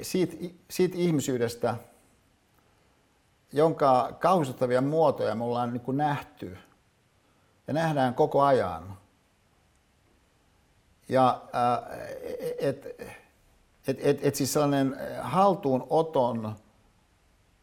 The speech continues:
ää, egokeskeinen, ahneus, hybrikseen kytkeytyvä, niin, niin, ää,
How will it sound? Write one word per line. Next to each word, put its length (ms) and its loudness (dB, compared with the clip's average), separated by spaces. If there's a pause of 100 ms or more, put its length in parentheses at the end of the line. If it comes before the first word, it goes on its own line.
(120)
ää, 340 2 (680)
egokeskeinen, 1400 0 (480)
ahneus, 840 -2 (1160)
hybrikseen 880 0
kytkeytyvä, 840 -2 (1400)
niin, 300 0
niin, 240 0
ää, 460 -4